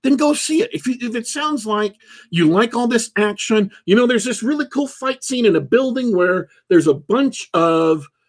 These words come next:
uh, cops who have cornered him, uh, swat officers. They have guns and shields and stuff, and there's a lot of clowns going on. He has this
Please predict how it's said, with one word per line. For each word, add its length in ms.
uh, 280
cops 500
who 180
have 220
cornered 360
him, 420
uh, 80
swat 340
officers. 440
They 120
have 220
guns 520
and 140
shields 460
and 140
stuff, 420
and 260
there's 340
a 60
lot 240
of 80
clowns 400
going 260
on. 180
He 140
has 240
this 240